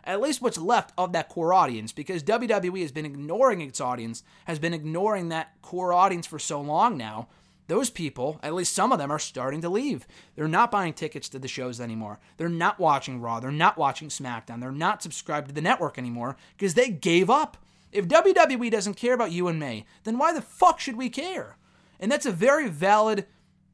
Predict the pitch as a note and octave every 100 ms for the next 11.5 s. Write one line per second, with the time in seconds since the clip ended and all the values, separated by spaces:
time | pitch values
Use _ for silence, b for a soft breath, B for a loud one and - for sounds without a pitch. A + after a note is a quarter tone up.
0 | _ G#3+ B3+ A3 E3+ C4 D#4+ A#3 G#3 A3
1 | E3+ G3+ A3+ C4 G#3 G3+ D#3+ D3+ C3 _
2 | - E3+ E3+ G3+ G#3+ E3+ F#3 F3 D#3 C#3+
3 | C3+ - _ - C#3+ F#3+ G3 - G#3+ E3+
4 | A#2+ G#2+ A2 - D3+ E3+ G#3+ D#3+ E3 E3+
5 | C#3 C#3+ - G3+ B3+ F2 - b b b
6 | b D#3 D#3 F#3+ G3+ D#3+ A#3 B3 A3+ A3+
7 | G3 G#3 D#3 C#3 - b b D#3+ D#3+ D#3+
8 | A#3+ A3 G#3 F3 F#3+ G3+ - D#3+ F3+ G#3
9 | D#3 E3 G3+ B3+ - D#4+ B3 A#3 F#3+ D#3+
10 | C#3+ A#2+ A2 A#2 C#3+ b b - G#3 A#3+
11 | A3+ - D#3+ D#3 D#3+